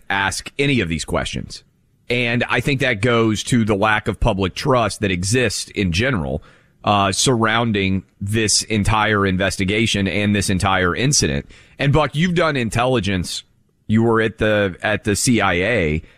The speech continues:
When you hear these answers, and by the way, the answers were coming from, uh, let me make sure we get the, the woman's r-, name right at the F B I. That was Jill Sanborn, who was testifying,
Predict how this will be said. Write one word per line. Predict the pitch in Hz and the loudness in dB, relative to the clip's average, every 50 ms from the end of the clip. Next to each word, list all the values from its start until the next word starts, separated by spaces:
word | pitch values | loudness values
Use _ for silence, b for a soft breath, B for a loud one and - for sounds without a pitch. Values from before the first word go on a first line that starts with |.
| b b b b b | b b b b b
When | - 135 139 143 | 0 0 2 2
you | 147 160 190 202 185 | 2 2 4 4 4
hear | 160 175 175 165 151 | 2 2 2 0 0
these | 135 127 127 107 110 | 0 0 0 0 0
answers, | 95 104 117 123 110 - 98 90 87 90 | 0 0 0 -2 0 0 0 0 2 2
and | 113 104 | 2 2
by | 107 110 | 2 2
the | 110 107 | 2 2
way, | 110 107 | 2 2
the | 104 101 104 107 117 | 2 0 0 0 0
answers | 127 127 - 135 131 107 95 | 0 -2 0 0 -2 0 0
were | 107 104 95 | 0 -2 -2
coming | - - 131 135 117 107 104 98 98 95 | 0 0 0 0 0 0 0 0 -2 -2
from, | - - 113 113 107 104 104 101 101 101 95 | -2 0 0 2 2 2 2 0 0 0 -2
uh, | 87 76 92 95 95 95 92 92 | -2 0 2 2 2 2 2 0
let | 98 104 | 0 0
me | 104 | 0
make | 104 101 - | -2 -2 -2
sure | - 113 | 0 0
we | 98 95 | 0 0
get | 101 92 - | 0 -2 0
the, | 104 98 95 92 92 85 | 0 0 2 2 0 0
the | 90 98 98 | 0 0 2
woman's | 101 110 107 101 95 92 | 2 2 0 0 -2 0
r-, | 98 101 104 101 | -2 -2 -2 0
name | 107 104 101 98 104 | -2 0 0 2 2
right | 101 98 95 | 2 2 2
at | 95 90 | 0 0
the | - 98 98 | 0 0 0
F | 98 - - | 0 0 0
B | 95 90 92 | 0 0 2
I. | 98 98 92 87 85 87 - b b b b b | 2 2 2 0 0 -2 -4 b b b b b
That | - 113 110 107 | -2 0 0 2
was | 110 117 107 98 | 2 0 0 0
Jill | 101 101 - 135 139 139 127 117 | -2 -2 0 0 2 2 0 0
Sanborn, | - - 120 120 113 110 110 104 95 95 90 92 90 92 90 | 0 0 0 0 0 0 0 0 2 2 2 2 2 2 2
who | 87 101 107 107 | 2 2 2 2
was | 101 95 95 95 95 95 87 - | 2 2 2 2 2 0 -2 -2
testifying, | 110 104 - - 110 - 98 95 92 92 92 92 87 | -2 -2 -2 -2 -2 -2 0 0 0 0 0 -2 -4